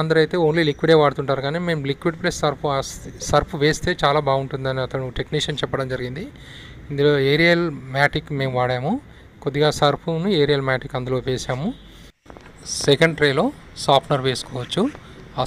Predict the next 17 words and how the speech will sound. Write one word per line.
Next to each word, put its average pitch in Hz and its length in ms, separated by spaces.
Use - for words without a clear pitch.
సాఫ్ట్‌నర్ 139 420
అనేది 127 280
మేము 139 120
కంఫర్ట్ 127 360
కంపెనీది 127 460
వాడాము, 120 340
ఆఫ్టర్ 139 260
వాష్ 131 240
సాఫ్ట్‌నర్, 156 400
చాలా 127 280
బాగుంటుంది 127 560
స్మెల్ 123 320
కూడా. 143 160
ఇది 135 180
మేము 139 200
వాడతాము. 127 340
సెకండ్ 170 340